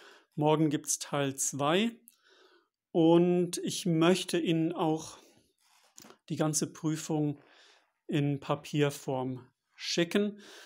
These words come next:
Ähm, ich hoffe, ich kann heute, äh, bei S B B in die Schule rein, äh, und dann kann ich das, äh, kopieren und Ihnen, äh, zuschicken.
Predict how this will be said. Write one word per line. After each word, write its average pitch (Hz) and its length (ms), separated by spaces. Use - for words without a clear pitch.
Ähm, 156 320
ich 170 240
hoffe, 175 280
ich - 280
kann 156 440
heute, 147 600
äh, 139 260
bei 139 280
S - 240
B 151 200
B 143 320
in 165 140
die 139 120
Schule 143 540
rein, 185 460
äh, 147 160
und 156 220
dann 151 160
kann 143 220
ich 143 260
das, - 640
äh, 147 200
kopieren 151 800
und 147 300
Ihnen, 135 500
äh, 135 280
zuschicken. 143 800